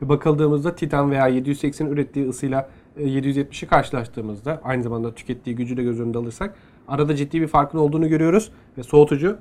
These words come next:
aslında bakıldığında yedi yüz yetmişte soğuturken hiç zorlanmıyor. Ama buradaki farkı dikkat çekilmesi gereken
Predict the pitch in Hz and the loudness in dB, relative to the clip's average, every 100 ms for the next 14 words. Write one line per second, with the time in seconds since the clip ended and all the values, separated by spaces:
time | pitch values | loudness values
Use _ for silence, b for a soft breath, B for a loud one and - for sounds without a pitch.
0 | - 139 - 151 139 139 131 170 170 151 | -6 -8 0 0 0 -2 -2 -2 0 0
1 | 156 151 - - 151 151 147 139 208 b | 0 -2 -6 -12 0 0 0 -4 -8 b
2 | b b 208 - 185 175 180 156 143 220 | b b -10 2 8 10 10 8 4 2
3 | b b - 170 175 214 214 208 175 147 | b b -4 2 4 6 4 4 4 2
4 | 147 147 147 147 - 139 143 139 135 135 | 2 -2 -2 -2 -6 -2 -2 0 0 0
5 | 139 | -2